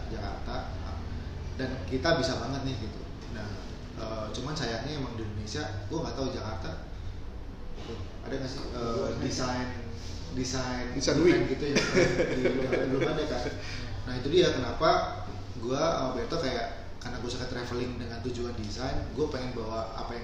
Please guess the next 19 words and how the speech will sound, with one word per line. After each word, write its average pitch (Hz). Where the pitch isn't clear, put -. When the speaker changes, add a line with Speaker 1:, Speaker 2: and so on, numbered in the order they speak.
Speaker 1:
gua 117
lihat 139
ke -
sini 110
gitu. -
Jadi 131
kalau 123
ini 131
tuh 165
lebih 120
kayak 113
highlightnya, 127
mungkin 131
akan 127
ada -
satu 107
sesi 147
yang -
emang 110